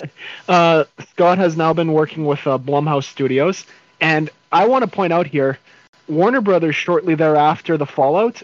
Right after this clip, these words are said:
made their own Five Nights at Freddy's ripoff based on the Banana Splits.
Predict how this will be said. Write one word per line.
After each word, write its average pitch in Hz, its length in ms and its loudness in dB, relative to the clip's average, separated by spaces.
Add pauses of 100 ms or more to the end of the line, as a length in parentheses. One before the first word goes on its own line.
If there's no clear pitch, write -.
made 160 380 -2
their 170 180 -2
own 160 220 -2
Five 156 260 0
Nights 151 220 -4
at 139 80 -4
Freddy's 175 360 -2
ripoff 139 500 -2 (640)
based 151 260 0
on 151 80 -4
the 147 60 -4
Banana 139 320 -6
Splits. - 420 -8